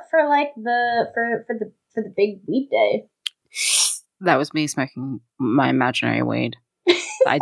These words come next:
Speaker 2: don't
Speaker 1: <laughs>
Speaker 2: have.
Speaker 1: I love it. So powerful.
Speaker 2: Yeah, I was really like, "Oh my God." Like, at, fucking at the beginning of the year, I was like, "Oh my God, four twenty. Like, I should go, like, hook up with my mates. Like, we have, like, a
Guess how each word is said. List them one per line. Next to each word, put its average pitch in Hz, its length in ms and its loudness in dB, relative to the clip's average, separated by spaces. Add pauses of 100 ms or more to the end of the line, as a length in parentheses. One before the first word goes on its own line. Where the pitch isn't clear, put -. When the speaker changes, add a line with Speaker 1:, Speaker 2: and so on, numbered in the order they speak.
Speaker 2:
don't 143 220 4
Speaker 1:
<laughs> - 0 -
Speaker 2:
have. 127 380 2 (260)
Speaker 1:
I 302 80 8
love 240 260 6
it. - 260 0
So 240 200 2
powerful. 220 760 2 (260)
Speaker 2:
Yeah, 143 380 -2
I 208 140 6
was 269 180 2
really 302 240 4
like, 240 340 4
"Oh 180 120 2
my 175 100 -2
God." - 560 2
Like, 208 220 4
at, - 240 -4
fucking 226 260 2
at 233 80 2
the 226 60 -8
beginning 214 300 2
of 196 60 -4
the 180 80 0
year, 160 300 2
I 147 220 2
was 156 120 -8
like, 143 280 0 (100)
"Oh 156 80 0
my 151 140 -4
God, - 320 0
four 151 220 0
twenty. 135 680 -2 (360)
Like, - 300 0 (240)
I 165 80 -2
should - 300 2
go, 156 360 6
like, 156 240 2 (120)
hook - 380 0
up 180 120 4
with 185 80 2
my 190 160 2
mates. 180 540 4
Like, - 80 -2
we 143 100 2
have, 165 160 2
like, - 160 0
a 165 80 -8